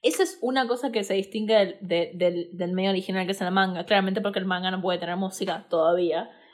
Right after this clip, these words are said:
Eh, y le agrega uno de los pocos valores diferenciales que tiene la adaptación animada. Bueno, lo que estaban esperando todos. Discutamos. ¿Dio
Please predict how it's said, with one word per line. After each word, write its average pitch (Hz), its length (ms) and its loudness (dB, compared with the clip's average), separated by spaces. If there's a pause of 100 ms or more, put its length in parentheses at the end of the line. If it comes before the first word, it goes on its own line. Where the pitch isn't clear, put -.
(120)
Eh, 180 540 6 (600)
y 190 560 0
le 196 140 6
agrega 226 480 8
uno 247 160 4
de 247 80 8
los 220 140 4
pocos 220 340 4
valores 185 340 4
diferenciales 180 720 -2
que 190 120 -6
tiene 180 320 -6
la 185 140 -4
adaptación 180 440 -4
animada. - 640 -8 (480)
Bueno, 196 480 0
lo 214 160 2
que 226 60 4
estaban 403 340 4
esperando 208 380 2
todos. 170 500 0 (140)
Discutamos. 226 720 4 (180)
¿Dio 247 280 10